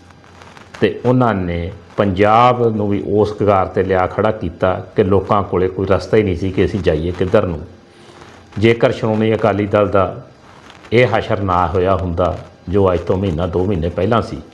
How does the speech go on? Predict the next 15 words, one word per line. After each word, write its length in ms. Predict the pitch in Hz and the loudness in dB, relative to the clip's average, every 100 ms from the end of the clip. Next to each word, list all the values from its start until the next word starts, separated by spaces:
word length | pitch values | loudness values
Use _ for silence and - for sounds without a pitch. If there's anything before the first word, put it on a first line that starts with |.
| - - - - - - - | -20 -20 -20 -20 -20 -20 -4
ਤਾਂ 100 | 120 | -2
ਸ਼ਾਇਦ 540 | 98 - 110 110 117 117 113 - - - - - - - - | -2 0 2 2 2 2 0 -6 -18 -20 -20 -20 -20 -20 -2
ਇਹ 440 | 120 127 127 117 - - - - - | 2 4 4 2 -4 -14 -20 -20 -6
ਜਿਹੜੀਆਂ 240 | 98 107 101 | 0 2 2
ਵੋਟਾਂ 340 | 92 92 98 | 0 2 0
ਹੁਣ 180 | 95 101 | 0 -4
ਪਈਆਂ 360 | 98 92 101 | -2 0 2
ਨੇ, 140 | 98 90 - - - - - - | 0 -4 -10 -18 -20 -20 -16 -2
ਇਹਨਾਂ 240 | 117 117 107 | 0 0 0
ਦੇ 140 | 101 | -2
ਵਿੱਚ 500 | 95 85 - 82 85 - - 104 | -2 -6 -2 -2 -4 -8 -6 0
ਉਹ 100 | 101 | 0
ਸਿਨੈਰੀਓ 420 | 104 85 78 101 | 0 -2 -2 -2
ਨਾ 180 | 98 80 | 0 -2
ਹੁੰਦਾ। 380 | 65 - - - | -4 -10 -12 -14